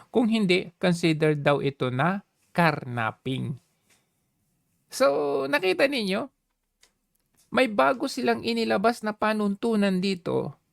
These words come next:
na dapat i-report mo within twenty days. Dapat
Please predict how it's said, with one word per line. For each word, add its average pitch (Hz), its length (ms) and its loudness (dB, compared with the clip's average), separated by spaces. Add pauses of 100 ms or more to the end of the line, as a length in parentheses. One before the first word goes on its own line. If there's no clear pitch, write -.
na 156 160 0
dapat 208 560 0
i-report 135 560 -2
mo 147 400 -4
within 147 400 0
twenty 139 640 -2
days. 127 480 0
Dapat - 480 0